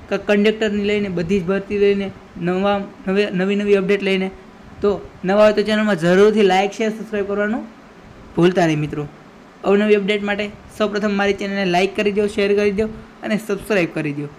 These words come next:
પાછળનું બેલ આઇકન છે તે પણ ક્લિક કરી દો, જેથી કરીને સૌપ્રથમ અપડેટ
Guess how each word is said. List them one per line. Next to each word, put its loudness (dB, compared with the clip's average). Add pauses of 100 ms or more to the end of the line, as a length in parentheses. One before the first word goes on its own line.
(240)
પાછળનું 0
બેલ 6
આઇકન 0
છે -4
તે 2
પણ -2
ક્લિક -2
કરી -2
દો, -2
જેથી 0
કરીને -2
સૌપ્રથમ -2
અપડેટ -2